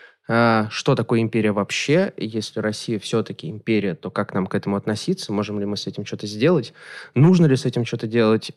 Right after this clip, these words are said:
А, что такое империализм? И вообще, как жить, если вокруг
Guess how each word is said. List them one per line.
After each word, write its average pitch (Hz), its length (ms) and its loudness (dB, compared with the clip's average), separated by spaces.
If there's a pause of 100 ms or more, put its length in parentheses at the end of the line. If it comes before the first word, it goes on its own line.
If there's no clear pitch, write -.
А, 107 500 2
что - 160 -6
такое - 200 -2
империализм? 151 720 2
И - 140 -10
вообще, 117 360 -2
как 117 200 -4
жить, 107 320 -4
если - 260 -10
вокруг 107 460 -4